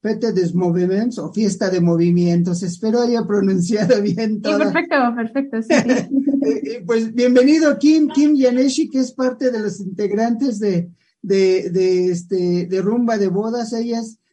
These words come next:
Speaker 1: saxofonista y, y, y es algo maravilloso porque normalmente un instrumento de viento no es tan fácil, al menos acá de este lado de, del continente americano, no es tan fácil ver a una mujer en, en un, en un co-, en, eh, tocando un instrumento de viento. Y pues,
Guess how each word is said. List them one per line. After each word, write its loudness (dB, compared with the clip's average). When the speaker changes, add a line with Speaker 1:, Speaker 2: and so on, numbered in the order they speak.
Speaker 1:
saxofonista 0
y, 2
y, -2
y 2
es -2
algo -2
maravilloso -2
porque -4
normalmente 2
un 0
instrumento -2
de 0
viento -2
no -2
es -8
tan -2
fácil, -2
al 0
menos 0
acá -4
de -2
este -2
lado 0
de, -4
del -4
continente 2
americano, 0
no 0
es -6
tan -4
fácil -6
ver 0
a 0
una 0
mujer -2
en, -4
en 0
un, 2
en 0
un 0
co-, 0
en, 0
eh, -2
tocando 0
un 2
instrumento 0
de 0
viento. 0
Y -2
pues, -12